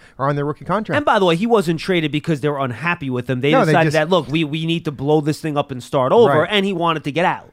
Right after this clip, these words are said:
Speaker 2: right?
Speaker 1: Yeah.
Speaker 2: That was the other thing,
Speaker 1: Yeah,
Speaker 2: too.
Speaker 1: they
Speaker 2: So
Speaker 1: get, they gave him a get-out-of-jail-free card.
Speaker 2: Correct.
Speaker 1: Said, he said, "Okay, you want me to leave here? Okay, I'll go to the West
Speaker 2: And
Speaker 1: Coast."
Speaker 2: right, and the Texans don't wanna trade Deshaun Watson, but he doesn't wanna be there.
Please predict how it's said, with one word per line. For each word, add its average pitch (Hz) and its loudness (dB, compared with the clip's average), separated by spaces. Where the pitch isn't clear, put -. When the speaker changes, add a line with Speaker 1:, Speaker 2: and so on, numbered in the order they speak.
Speaker 2:
right? 156 0
Speaker 1:
Yeah. - -18
Speaker 2:
That 156 -2
was 147 -4
the 151 -2
other 143 -2
thing, 135 -6
Speaker 1:
Yeah, 117 -2
Speaker 2:
too. 117 -4
Speaker 1:
they 147 2
Speaker 2:
So 156 2
Speaker 1:
get, 165 2
they 170 2
gave 175 2
him 160 0
a 143 2
get-out-of-jail-free 156 0
card. 135 0
Speaker 2:
Correct. 131 -4
Speaker 1:
Said, 143 0
he 156 0
said, 143 0
"Okay, 170 2
you 156 4
want 165 2
me 160 0
to 139 -4
leave 151 -4
here? 277 0
Okay, 180 0
I'll 160 0
go 190 0
to 175 0
the 131 -6
West 120 -6
Speaker 2:
And 196 2
Speaker 1:
Coast." 214 2
Speaker 2:
right, 160 0
and 170 -6
the 156 -2
Texans 165 -4
don't 151 -2
wanna 139 -6
trade 127 -6
Deshaun 113 -10
Watson, 165 -2
but 127 -4
he 135 -6
doesn't 120 -6
wanna 131 -2
be 226 0
there. 110 -8